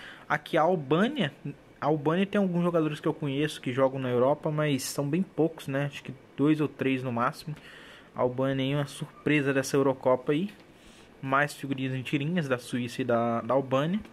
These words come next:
Jogadores da Suíça, jogadores suíços são muito bons, cara. Tem aqui o Seferovic, que é um ótimo jogador, né? Tem também o Shaqiri, né, que chegou a jogar no, no Liverpool, né? Agora acho que saiu, tá no Lyon.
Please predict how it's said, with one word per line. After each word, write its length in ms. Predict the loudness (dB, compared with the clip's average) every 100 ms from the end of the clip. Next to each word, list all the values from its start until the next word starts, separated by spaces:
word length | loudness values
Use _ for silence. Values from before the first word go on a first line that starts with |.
| -20 -20 -20 -20 -20 -20 -20 -20 -10
Jogadores 500 | -2 0 2 0 -2
da 80 | -4
Suíça, 380 | -2 -2 0 0
jogadores 340 | 0 0 -4
suíços 400 | -2 -2 -4 -6
são 100 | -4
muito 380 | -2 -2 -4 -4
bons, 300 | -4 -4 -4
cara. 240 | -4 -4
Tem 260 | -6 -4 -4
aqui 380 | -6 -6 -2 -2
o 80 |
Seferovic, 720 | -2 -6 -2 -2 0 -4 -6 -6
que 40 |
é 40 |
um 100 | -2
ótimo 320 | 0 -2 -4 -2
jogador, 580 | 0 0 2 2 0 -2 -16 -20 -20 -20 -20 -6
né? 260 | 0 0 0 -10 -20 -20 -20 -4
Tem 220 | -2 -2
também 260 | -2 -2 -2
o 40 |
Shaqiri, 680 | 0 0 -2 -4 -2 0 -2
né, 160 | -2
que 140 | -4 -4
chegou 300 | -2 2 2
a 40 |
jogar 300 | 2 2 0
no, 520 | 0 -2 0 0 -2 -6 -18 -20 -16 -6
no 100 | -2
Liverpool, 540 | 0 0 -2 -4 -2
né? 100 | -2
Agora 260 | 2 2 2
acho 140 | -2
que 80 | -4
saiu, 320 | 0 2 0
tá 100 | -2
no 160 | -2 0
Lyon. 300 | 0 0